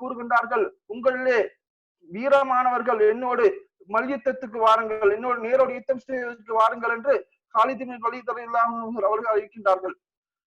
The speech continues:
அது ஒரு ஹாலித் இப்னு வலீத் ரலியல்லாஹு அன்ஹு சொல்கின்றார்கள், "இப்போது தனித்தனியாக உங்களிலே யாரெல்லாம் பெரும் வீரர்கள் இருக்கின்றார்களோ என்னோடு தனியாக மோதுங்கள்" என்று அழைக்கின்றார்கள். அந்த நேரத்திலே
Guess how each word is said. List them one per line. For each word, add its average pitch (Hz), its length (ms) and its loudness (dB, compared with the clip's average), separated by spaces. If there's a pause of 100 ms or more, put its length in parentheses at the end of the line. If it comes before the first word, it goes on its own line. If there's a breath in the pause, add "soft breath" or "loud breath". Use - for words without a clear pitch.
(220)
அது 214 220 -2
ஒரு - 420 -2 (1000)
ஹாலித் 214 280 2
இப்னு 226 240 -6
வலீத் 233 180 -4
ரலியல்லாஹு 226 380 -2
அன்ஹு 220 120 -4
சொல்கின்றார்கள், 233 600 -4 (240 soft breath)
"இப்போது 233 420 -4
தனித்தனியாக 233 720 2
உங்களிலே 233 720 2
யாரெல்லாம் 240 460 2 (320)
பெரும் 240 240 -4
வீரர்கள் 254 520 -2
இருக்கின்றார்களோ 240 640 -2
என்னோடு 240 360 -2
தனியாக 240 480 -2
மோதுங்கள்" 220 540 -2 (300)
என்று 233 220 -8
அழைக்கின்றார்கள். 202 680 2 (280)
அந்த 208 240 -6
நேரத்திலே 233 420 -2